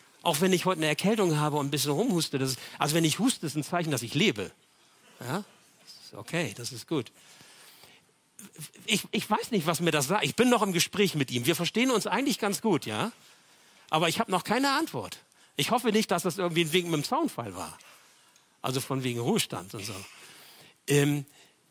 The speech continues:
aber es ist auch interessant, woran liegt das denn? Ich hab zu meiner Frau gesagt, „Sag mal, hab ich irgendwie was, hab ich das Falsche an oder meine Haare nicht richtig?“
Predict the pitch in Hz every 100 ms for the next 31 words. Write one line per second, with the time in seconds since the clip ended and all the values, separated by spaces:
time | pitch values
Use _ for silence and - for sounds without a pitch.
0 | - - 190 254 226 269 254 240 262 -
1 | 269 196 247 226 226 311 - 294 214 170
2 | 208 - 208 202 190 - 208 196 190 180
3 | 170 165 165 185 160 131 131 - - 147
4 | 160 151 120 - 117 - 139 147 196 233
5 | 220 180 143 139 135 131 196 208 185 175
6 | 175 165 165